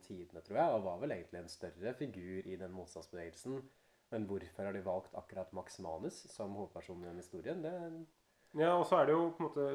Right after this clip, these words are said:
Speaker 2: Kjakan har vært mye mer markant i ettertid, men liksom, det er, hvis du, hvis du har sett en krigshelt på T V, så er det jo alltid han.
Speaker 1: Ja.
Speaker 2: Og, ja, jeg, jeg, jeg synes jo han har på en måte, han har jo en bedre, bedre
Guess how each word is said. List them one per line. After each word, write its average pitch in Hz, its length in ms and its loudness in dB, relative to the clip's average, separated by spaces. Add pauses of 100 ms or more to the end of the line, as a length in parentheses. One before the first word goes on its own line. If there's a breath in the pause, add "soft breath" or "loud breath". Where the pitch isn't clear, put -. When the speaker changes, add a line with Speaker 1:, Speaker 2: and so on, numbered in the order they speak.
Speaker 2:
Kjakan 151 320 4
har 151 80 6
vært 131 160 2
mye 123 140 6
mer 110 100 4
markant 113 600 0
i - 20 -12
ettertid, 101 640 -4
men 104 160 0
liksom, 104 320 -2
det 120 60 10
er, 120 100 4
hvis 117 140 -8
du, 135 80 4 (100)
hvis 117 160 -6
du 127 60 4
har - 80 -8
sett - 260 0
en 107 160 -2
krigshelt - 460 -8
på - 100 -18
T 120 160 4
V, 135 140 2
så 127 80 8
er 104 80 2
det - 20 0
jo 92 80 -4
alltid - 240 -4
han. 160 220 2 (260)
Speaker 1:
Ja. 139 140 12 (1080)
Speaker 2:
Og, 113 840 6 (320)
ja, 151 100 8 (140)
jeg, 156 160 4 (640)
jeg, 139 100 0 (520)
jeg 143 80 0
synes 127 160 -4
jo 156 80 4
han 127 160 4
har 120 120 6
på 135 60 0
en 123 60 2
måte, - 220 2
han 131 140 2
har 117 100 8
jo 143 60 -2
en 117 120 -12
bedre, 104 500 0 (260)
bedre 98 260 0